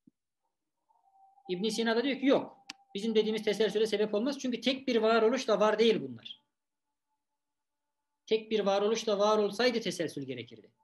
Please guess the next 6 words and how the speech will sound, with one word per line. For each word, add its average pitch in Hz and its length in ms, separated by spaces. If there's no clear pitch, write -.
Ayrıca 226 600
zaten 247 280
İbn 196 200
Sina'nın 226 480
zamanın 202 520
başlangıcı, 208 840